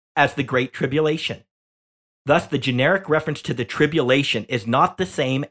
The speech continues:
as the Great Tribulation. They are not synonymous. The tribulation can refer to the entire seven years, comprised of the two three and a half year periods,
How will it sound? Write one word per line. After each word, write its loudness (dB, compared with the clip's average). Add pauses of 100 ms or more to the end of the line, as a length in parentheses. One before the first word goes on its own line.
as 2
the -8
Great -4
Tribulation. -2 (240)
They 2
are 2
not 2
synonymous. -2 (600)
The -4
tribulation 2
can 0
refer 0
to -4
the -2
entire 2
seven 0
years, -2 (180)
comprised 2
of -4
the 0
two 2
three -2
and -2
a -2
half -2
year -4
periods, -2